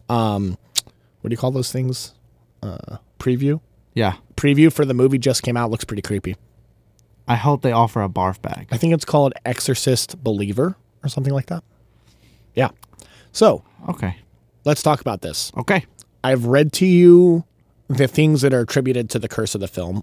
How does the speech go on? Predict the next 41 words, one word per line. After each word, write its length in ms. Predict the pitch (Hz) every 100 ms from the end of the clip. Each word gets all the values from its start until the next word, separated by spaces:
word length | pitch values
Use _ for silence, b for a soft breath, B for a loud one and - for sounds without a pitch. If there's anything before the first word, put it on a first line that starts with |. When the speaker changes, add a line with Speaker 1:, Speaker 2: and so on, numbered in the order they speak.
| -
Speaker 1:
Obviously, 440 | 170 165 156 147
the, 180 | 120 117 -
the 140 | 139
film 340 | - 156 139 117
is 120 | 98
very 420 | 104 131 123 104
scary 360 | - 123 107 95
as 160 | 82
it 80 | 87
is. 340 | 104 90 95 - _ _ _ _ -
Where 160 | 143
are 40 | 147
we 120 | 143
at? 140 | 135 - _ _ _ _ -
Is 100 | 131
it 60 | 110
real? 240 | 131 170 _ _ _
Is 120 | 120 123
the 60 |
curse 260 | - 139 -
real? 140 | 143
Speaker 2:
The 100 | 160 147
film 300 | - 226 214
is 140 | 143
real. 260 | 160 113 87 -
Yep. 180 | 139 - _ _ _ -
I've 120 | 127
seen 180 | 156 147
it. 120 | 117 _ _ -
Speaker 1:
Yep. 200 | 110 - _ _ -
Film's 300 | 156 165 131
real. 140 | 127
Speaker 2:
Um, 280 | 127 123 120 _ _ -
Speaker 1:
Got 120 | 135
it. 80 | 190
Speaker 2:
curse? 320 | 247 - - - _ _ _ _ _ _ - - - - - B B B B B B B B B B B B B B B B
<sighs> 60 | B B B B B B B B B B B _ _ _ _ _ -
Honestly, 520 | 123 131 131 - 135
I'm 140 | 120 107
not 200 | 101 98
sure. 340 | - 90